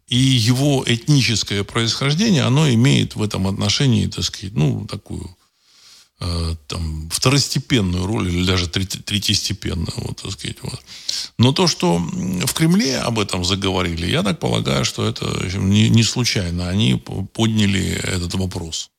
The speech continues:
Вот, потому что этот вопрос тоже нужно обсуждать. Тоже, так сказать, есть вещи, которые, с которыми шутить нельзя. В данном случае, в общем-то, бандеровское движение, оно,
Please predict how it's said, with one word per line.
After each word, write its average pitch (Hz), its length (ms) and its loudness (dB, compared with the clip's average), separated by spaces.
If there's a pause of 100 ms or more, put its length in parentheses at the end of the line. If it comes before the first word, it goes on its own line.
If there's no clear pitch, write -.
Вот, 92 260 -8
потому 110 300 0
что 127 240 0 (500)
этот 190 260 0
вопрос 175 320 2
тоже 104 280 2
нужно 92 380 4
обсуждать. 87 680 -4 (280)
Тоже, 92 280 0
так 92 100 -6
сказать, 92 240 -8
есть 131 280 2
вещи, 185 260 2
которые, 123 480 -4 (460)
с - 100 -4
которыми 131 460 2
шутить 120 460 -4
нельзя. 95 380 2 (120)
В - 60 -6
данном 107 300 2
случае, 113 600 0
в 87 100 -2
общем-то, 87 380 -6
бандеровское 98 720 2
движение, 139 480 2
оно, 120 600 2